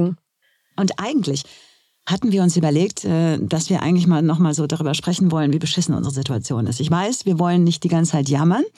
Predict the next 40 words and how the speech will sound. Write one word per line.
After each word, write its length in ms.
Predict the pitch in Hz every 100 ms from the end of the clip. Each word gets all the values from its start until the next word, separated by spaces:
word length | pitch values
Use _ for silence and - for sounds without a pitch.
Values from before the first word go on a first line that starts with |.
| - - _ _
Und 140 | 185 170
ich 140 | 175
weiß, 240 | 175 190 190
dass 140 | 170
die 200 | 190 170
Situation 540 | 170 170 160 170 165
nicht 160 | 170 165
nur 100 | 156
beschissen 340 | 151 160 151
für 160 | 147 131
uns 160 | 139 123
beide 300 | 143 156 180
hier 240 | 190 -
ist, 160 | 202 185
sondern 240 | 165 156
auch 140 | 151
für 120 | 147 -
alle, 220 | 156 156
die 100 | 147
uns 220 | 117 -
hören. 220 | 165 208
Wir 60 | 160
sind 140 | 160
natürlich 380 | 147 151 156 156
gerade 280 | 151 151 151
immer 260 | 185 226 233
noch 200 | 202 185
mittendrin 520 | 180 180 165 156 190
und 80 | 165
es 120 | 147
wird 160 | 170 151
jeden 240 | 180 214
Tag 160 | 180 170
kommen 300 | 170 165 160 - -
schlimmere 560 | - - 196 240 196
Hiobsbotschaften. 880 | 175 185 165 - 170 170 170 165 160 - - -
Wir 160 | 160 151
haben 120 | 165
in 160 | - 151
Berlin, 400 | 147 151 165